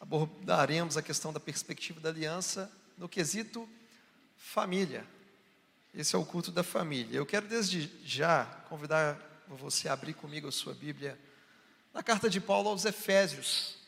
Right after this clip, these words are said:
capítulo cinco, a partir do verso vinte e dois. Diz assim o texto:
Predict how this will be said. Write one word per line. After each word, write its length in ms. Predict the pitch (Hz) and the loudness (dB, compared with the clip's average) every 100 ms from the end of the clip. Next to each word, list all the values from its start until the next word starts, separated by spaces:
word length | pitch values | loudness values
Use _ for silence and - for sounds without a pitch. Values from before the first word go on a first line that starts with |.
| - _ - - _ - | -20 _ -20 -20 _ -2
capítulo 560 | 160 - 208 208 202 | 0 2 -2 0 2
cinco, 520 | 180 - 226 214 - - - - _ _ _ _ - - - | 4 4 2 -2 -6 -14 -20 -20 _ _ _ _ -20 -20 -16
a 60 | |
partir 500 | - 131 - - 180 | -6 -6 -4 -6 -6
do 120 | 175 143 | -8 -8
verso 600 | 139 151 151 - - - - - - - - _ _ - - | -4 -2 -2 -6 -6 -12 -20 -20 -20 -20 -20 _ _ -20 -20
vinte 360 | 127 151 190 196 | -6 -2 0 0
e 20 | |
dois. 840 | 143 147 143 117 - - - - - - _ - _ _ _ _ - | 0 2 2 0 -2 0 -2 -6 -12 -20 _ -20 _ _ _ _ 0
Diz 180 | 156 185 | 6 8
assim 220 | 196 202 | 8 8
o 60 | 190 | 6
texto: 480 | 170 131 - - | 4 2 0 -4